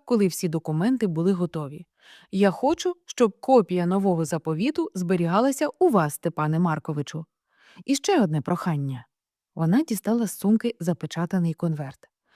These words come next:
"Якщо зі мною щось станеться, якщо я раптом опинюся в будинку престарілих або ще десь, прошу вас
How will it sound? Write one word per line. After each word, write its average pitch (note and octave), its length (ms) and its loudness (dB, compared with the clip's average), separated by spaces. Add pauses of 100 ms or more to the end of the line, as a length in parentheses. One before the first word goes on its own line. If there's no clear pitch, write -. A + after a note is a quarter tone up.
(300)
"Якщо A3 600 2
зі A3 140 2
мною A3+ 280 4
щось F#3+ 280 -2
станеться, G#3+ 640 -2 (380)
якщо G#3 500 0
я C4+ 280 2
раптом F#3+ 520 0
опинюся A3 560 2
в G3 60 2
будинку G3+ 500 2
престарілих F#3+ 720 0
або F3 460 0
ще C#4 340 -2
десь, F3+ 320 -2 (440)
прошу B3 380 0
вас D3+ 300 -6